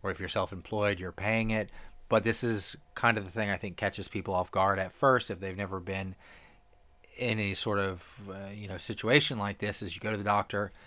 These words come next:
regardless, you know, they do whatever treatment, they, they do whatever tests, and they don't give you a bill or ask you for a credit card or,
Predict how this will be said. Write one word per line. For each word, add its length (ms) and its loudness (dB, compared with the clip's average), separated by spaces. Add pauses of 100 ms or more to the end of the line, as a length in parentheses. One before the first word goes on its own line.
(240)
regardless, 680 2
you 140 -6
know, 320 -2 (480)
they 120 -8
do 140 -4
whatever 240 0
treatment, 540 0
they, 380 0
they 80 -6
do 100 -6
whatever 240 -4
tests, 380 8
and 100 -2
they 60 4
don't 220 0 (500)
give 180 0
you 380 -2 (360)
a 100 2
bill 420 6
or 100 2
ask 240 2
you 60 -6
for 100 -4
a 60 -8
credit 260 4
card 480 0
or, 380 -4